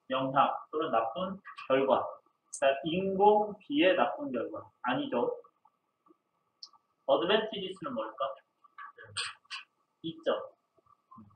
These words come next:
자, 인공 강우의 이점. 이게 맞을 것 같은데. 자, 인공 강우를 만드는 방법.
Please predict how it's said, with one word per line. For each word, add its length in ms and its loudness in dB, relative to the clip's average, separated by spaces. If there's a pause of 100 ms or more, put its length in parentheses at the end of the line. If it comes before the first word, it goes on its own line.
(880)
자, 60 2 (140)
인공 520 2
강우의 540 4
이점. 420 -2 (400)
이게 160 -8
맞을 260 2
것 280 -4
같은데. 280 -14 (800)
자, 120 6
인공 500 2
강우를 440 4
만드는 680 -2 (960)
방법. 360 -10